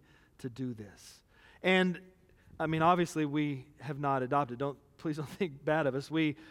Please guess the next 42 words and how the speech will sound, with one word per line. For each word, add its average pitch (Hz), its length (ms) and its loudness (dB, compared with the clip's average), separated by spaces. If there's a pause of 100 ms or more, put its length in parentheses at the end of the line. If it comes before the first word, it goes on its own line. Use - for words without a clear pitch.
(160)
we 151 260 0 (160)
took 175 180 -2
her 156 120 0
in. 147 240 0
She 135 160 -8
lived 151 220 2
with 151 120 -4
us 139 120 -4
for 135 160 -2
a 131 40 -2
time. 131 440 -2 (320)
And 131 220 -6
then, 135 340 -4
um, 123 420 -8 (400)
before 143 360 0
any 143 240 -2
of 123 100 -4
the 123 140 -4
legal 135 440 -2
custody 135 420 -4
things 123 320 -8
could 127 140 -8
happen, 127 440 -2 (300)
some, 131 480 -8
uh, 120 220 -10 (400)
other 139 200 -2
people 135 300 -6
in 117 60 -8
her 120 100 -8
family 120 300 -8
came, 117 320 -10
and, 101 140 -12 (480)
uh, 110 140 -12
she 120 380 -6
went 120 240 -10
to 123 80 -12
live 120 180 -4
with 113 140 -10
them. 117 220 -8
So 117 160 -8
we 123 140 -4
didn't 131 260 -4